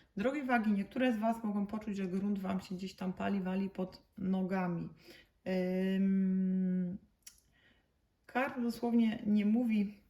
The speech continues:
e, czego, czego może dotyczyć to takie zawirowanie, czy też, e, brak równowagi. Mogą to być też uczucia, e, i tutaj mam na myśli, że,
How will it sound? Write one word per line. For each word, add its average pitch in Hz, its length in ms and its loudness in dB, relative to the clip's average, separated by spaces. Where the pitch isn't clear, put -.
e, 180 380 -6
czego, 190 480 -4
czego 185 220 -6
może 180 240 0
dotyczyć 185 680 -6
to 180 320 -2
takie 190 300 -4
zawirowanie, 190 880 0
czy 190 140 -8
też, 185 360 -4
e, 180 120 -2
brak 185 360 -4
równowagi. 185 720 -2
Mogą 214 400 0
to 214 140 -2
być 196 240 -6
też 196 400 -6
uczucia, 190 640 -4
e, 190 520 0
i 202 40 -4
tutaj 202 300 -2
mam 190 360 0
na 196 200 0
myśli, 202 460 0
że, 190 360 0